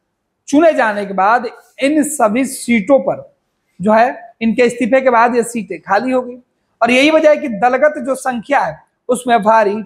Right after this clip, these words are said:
फेरबदल हुआ है। आपको बता दें कि आने वाले दिनों में राजद सदस्यों की कुछ और संख्या घट सकती है।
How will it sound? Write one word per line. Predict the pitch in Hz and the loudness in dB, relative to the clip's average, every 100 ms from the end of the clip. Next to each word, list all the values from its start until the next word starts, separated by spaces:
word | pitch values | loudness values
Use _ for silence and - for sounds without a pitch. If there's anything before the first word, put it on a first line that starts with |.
| - - | -14 -6
फेरबदल | 220 180 190 214 | -4 -4 -6 -6
हुआ | 220 226 | -4 -6
है। | 151 135 _ _ _ _ _ - - | -6 -18 _ _ _ _ _ -20 -6
आपको | 226 254 302 | -4 -2 0
बता | 320 | 2
दें | 320 349 | 0 -2
कि | |
आने | 320 - 240 277 320 | -4 -2 0 2 2
वाले | 294 285 311 | 0 0 -2
दिनों | 226 247 285 277 | -2 -2 0 -2
में | 165 123 - _ _ - | -6 -14 -20 _ _ 2
राजद | 247 262 330 349 - | 4 4 0 -2 -4
सदस्यों | 302 254 262 320 320 | -2 -2 -2 -2 -4
की | 311 | -6
कुछ | 277 - | -6 -2
और | 240 285 294 | 2 2 2
संख्या | 262 226 240 262 | -2 0 0 0
घट | 208 202 240 | 0 -2 -2
सकती | 247 - 254 | -6 -8 -8
है। | 180 | -8